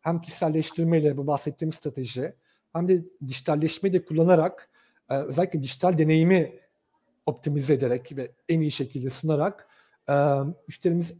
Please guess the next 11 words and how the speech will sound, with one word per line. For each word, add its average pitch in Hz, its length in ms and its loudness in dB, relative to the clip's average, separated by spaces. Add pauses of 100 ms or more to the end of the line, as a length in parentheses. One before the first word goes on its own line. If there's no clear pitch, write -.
en 214 180 4
kolay 175 400 0 (380)
nasıl 175 400 -2
bu 151 80 -2
ürün 143 320 -6
ve 147 40 -4
servislere 143 580 -4
ulaşır, 139 420 -6 (520)
e, 131 40 -6 (380)
daha 175 160 6
çok 170 260 -4